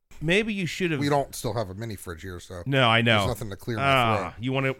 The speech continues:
Speaker 1: well, there's wa-, you know,
Speaker 2: It's okay. It's okay.
Speaker 1: first off, w-, where am I gonna put it? Like, I get there, maybe?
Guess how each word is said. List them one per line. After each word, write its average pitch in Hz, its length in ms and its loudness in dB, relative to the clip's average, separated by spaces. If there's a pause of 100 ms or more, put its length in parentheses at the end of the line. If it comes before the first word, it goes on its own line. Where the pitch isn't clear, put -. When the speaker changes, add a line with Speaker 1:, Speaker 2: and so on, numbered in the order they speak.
(140)
Speaker 1:
well, 135 240 -2
there's 147 320 -2
wa-, 113 340 0
you 139 160 0
know, 156 100 -2
Speaker 2:
It's 156 100 -6
okay. - 200 -12 (640)
It's - 160 -12
okay. 87 280 -14
Speaker 1:
first 285 220 2
off, 165 140 4
w-, 160 380 -6
where 196 200 2
am 262 60 2
I 247 80 6
gonna 151 160 4
put 117 220 4
it? - 80 -8 (140)
Like, 113 200 -2
I 131 80 0
get 127 240 -4
there, 180 300 6
maybe? 214 460 2